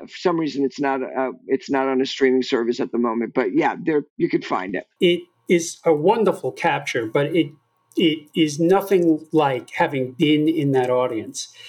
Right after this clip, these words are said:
Speaker 2: And it was a massive show. You had, like, every star on Broadway.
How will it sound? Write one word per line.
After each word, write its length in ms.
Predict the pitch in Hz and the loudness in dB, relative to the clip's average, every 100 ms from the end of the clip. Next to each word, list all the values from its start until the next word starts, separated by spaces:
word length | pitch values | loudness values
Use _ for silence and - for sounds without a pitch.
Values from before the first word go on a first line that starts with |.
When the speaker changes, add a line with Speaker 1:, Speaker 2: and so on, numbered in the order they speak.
| - - - | -16 -16 -2
Speaker 2:
And 260 | 180 165 165 | 0 2 0
it 180 | 226 262 | 0 2
was 180 | 247 208 | 2 2
a 60 | 165 | 2
massive 960 | 156 180 190 196 - 151 123 127 - _ _ _ | 4 4 4 2 0 2 2 -4 -10 _ _ _
show. 480 | - 269 254 135 117 | -2 2 4 2 -2
You 200 | 151 226 | -2 -2
had, 380 | 180 151 143 147 _ _ | 0 0 -2 -8 _ _
like, 280 | 170 143 - | 0 0 -2
every 240 | 214 233 196 | -2 0 -2
star 420 | - 170 160 147 | 0 0 2 2
on 200 | 131 127 | -2 0
Broadway. 720 | 165 185 180 175 165 156 156 | 2 2 2 2 4 2 0